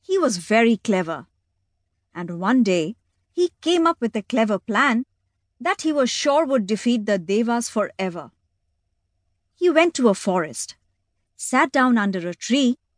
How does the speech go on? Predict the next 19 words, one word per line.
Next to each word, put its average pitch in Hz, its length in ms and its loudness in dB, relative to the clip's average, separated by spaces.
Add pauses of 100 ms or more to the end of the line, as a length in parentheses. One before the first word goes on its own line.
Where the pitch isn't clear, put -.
(320)
and 202 200 -4
began 214 420 0
to 233 140 0
pray 233 320 -2
to 240 160 0
Lord 185 340 -4
Brahma, 170 460 -4 (640)
the 190 80 -6
god 190 400 2 (100)
of 247 200 -2
creation. 165 600 -2 (960)
He 359 200 0
hardly 262 580 2
ate 226 280 2
anything 180 560 -6 (240)
or 254 140 2
drank 202 360 0
any 180 200 -4
water. 165 400 -10